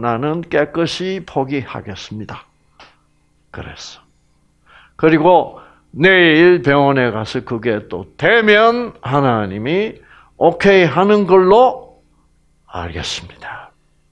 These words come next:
그렇게 했어요. 그래서 이제 그 다음날 이제 아침에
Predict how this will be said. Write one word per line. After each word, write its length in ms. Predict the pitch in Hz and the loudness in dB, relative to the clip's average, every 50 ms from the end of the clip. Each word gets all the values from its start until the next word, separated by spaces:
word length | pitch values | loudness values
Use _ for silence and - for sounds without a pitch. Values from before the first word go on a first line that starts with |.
| _ _ _ _ _ _ _ _ _ _ _ _ _ _ _ _ _ _ | _ _ _ _ _ _ _ _ _ _ _ _ _ _ _ _ _ _
그렇게 240 | _ - - - - | _ -20 -20 -20 -20
했어요. 260 | - _ _ _ _ _ _ _ _ _ _ _ _ _ _ _ _ _ _ _ _ _ _ _ _ _ _ _ _ _ _ | -20 _ _ _ _ _ _ _ _ _ _ _ _ _ _ _ _ _ _ _ _ _ _ _ _ _ _ _ _ _ _
그래서 340 | - - 170 165 147 147 151 | -12 -8 -6 -6 -4 -2 -2
이제 380 | 143 131 131 123 113 104 90 - - 85 - _ _ _ _ _ | -2 0 0 0 0 0 -2 -8 -12 -18 -20 _ _ _ _ _
그 120 | - 107 | -18 -16
다음날 420 | 95 92 90 87 82 71 69 65 - - - - _ _ _ - 95 | -12 -12 -12 -12 -14 -16 -18 -18 -20 -20 -20 -20 _ _ _ -20 -20
이제 100 | - - - - - - - _ _ - - | -20 -20 -20 -20 -20 -20 -20 _ _ -20 -20
아침에 380 | 92 87 - - - 92 - | -20 -16 -14 -14 -14 -14 -14